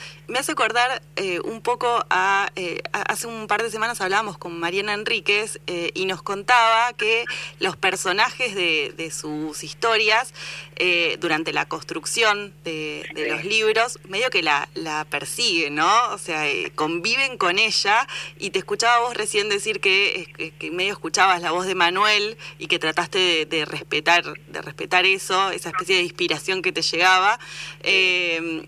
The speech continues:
Speaker 1: y eso te quería preguntar, ¿conviviste un poco con los personajes de esta historia? Y te co-
Speaker 2: Totalmente.
Speaker 1: ¿Sí?
Speaker 2: De hecho, cuando,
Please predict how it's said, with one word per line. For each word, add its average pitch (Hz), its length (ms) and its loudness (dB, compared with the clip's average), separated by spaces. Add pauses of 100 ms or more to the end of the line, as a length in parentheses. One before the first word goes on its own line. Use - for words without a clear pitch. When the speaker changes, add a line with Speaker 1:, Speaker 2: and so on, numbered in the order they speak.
(100)
Speaker 1:
y 196 240 0
eso 240 200 0
te 226 120 0
quería 196 240 4
preguntar, 175 560 2
¿conviviste 170 560 -2
un 208 120 -6
poco 220 260 0
con 180 100 0
los 170 120 -4
personajes 175 500 -4
de 185 80 -6
esta 160 140 -10
historia? 214 480 0
Y 175 100 -10
te 165 140 -6
co- 151 280 -4
Speaker 2:
Totalmente. 180 680 -2
Speaker 1:
¿Sí? 208 240 -2 (140)
Speaker 2:
De - 80 -12
hecho, - 160 -18 (120)
cuando, 131 640 -4